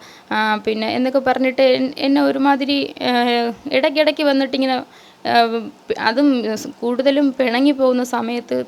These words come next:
തിരിച്ച് കയറാൻ വേണ്ടിയിട്ടാണ് ഇത് പറയുന്നത്. ഉം, "ഞാനിത് Facebook-ലിടും" എന്നൊക്കെ.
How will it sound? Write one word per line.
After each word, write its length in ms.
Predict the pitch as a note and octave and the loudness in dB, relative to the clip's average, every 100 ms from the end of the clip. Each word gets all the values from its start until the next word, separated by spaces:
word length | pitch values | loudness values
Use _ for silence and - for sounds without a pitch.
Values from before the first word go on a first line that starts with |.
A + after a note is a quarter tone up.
| - | -10
തിരിച്ച് 280 | G#3+ A#3+ C#4 | -12 -6 -4
കയറാൻ 340 | B3+ B2 B2 | -2 0 -2
വേണ്ടിയിട്ടാണ് 500 | A#3 G#3+ - A#2+ A#2 | -4 -6 -4 -4 -4
ഇത് 260 | A#2 A#2 A2+ | -6 -8 -4
പറയുന്നത്. 640 | A#2 G#2+ A2+ A2+ A2 A2+ - - - - - _ - | -2 0 -2 -4 -8 -12 -16 -20 -20 -20 -20 _ -12
ഉം, 420 | - - - - - | -10 -8 -8 -10 -12
"ഞാനിത് 360 | - A#3 A#3 A3+ | -6 -4 -2 -4
Facebook-ലിടും" 840 | A3+ A3 A3 G#3+ G#3+ A3 A3 G#3+ A3 | -2 -2 -2 -8 -6 -4 -2 -4 -6
എന്നൊക്കെ. 420 | G#3+ G#3 - | -8 -6 -6